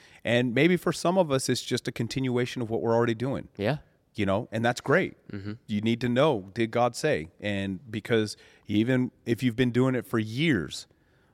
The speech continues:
Speaker 1: like youth ministry, we've been doing youth ministry pl-, twenty plus years. We gotta know that God still wants us up in it because the devil will come to challenge that. And we gotta be able to go back and say, "No, God said we're still supposed to be doing this." And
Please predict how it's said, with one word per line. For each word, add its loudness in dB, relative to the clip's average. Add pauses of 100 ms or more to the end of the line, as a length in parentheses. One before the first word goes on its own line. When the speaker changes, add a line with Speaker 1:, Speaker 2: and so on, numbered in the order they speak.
(120)
Speaker 1:
like 2 (420)
youth 2
ministry, -6
we've 0
been 0
doing 2
youth 0
ministry -4 (120)
pl-, -2
twenty -2
plus -2
years. -4 (340)
We -4
gotta 2
know 0
that -2
God -2
still 2
wants -2
us -4
up -2
in 2
it -6
because -6
the -6
devil -2
will 0
come -4
to -2
challenge -6
that. -4
And -8
we -6
gotta -2
be -2
able 0
to -4
go -6
back -2
and -8
say, -4
"No, -6
God 0
said 0
we're -2
still -4
supposed -4
to -20
be -2
doing -2
this." -4
And -4